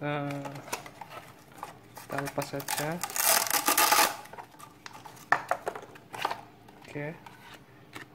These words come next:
lalu kita dapat warning ya ini. Jadi ini kalau tadi,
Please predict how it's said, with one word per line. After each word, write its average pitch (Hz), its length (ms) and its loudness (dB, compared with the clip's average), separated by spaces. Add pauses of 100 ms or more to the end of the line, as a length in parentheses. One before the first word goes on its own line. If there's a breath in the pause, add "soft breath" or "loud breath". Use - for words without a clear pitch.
(440)
lalu 147 160 -4
kita 151 240 -4
dapat 143 560 -2 (2000)
warning 156 400 2
ya 147 80 2
ini. 160 160 0
Jadi 160 320 -8
ini 156 160 -2
kalau 143 240 -2
tadi, 143 560 0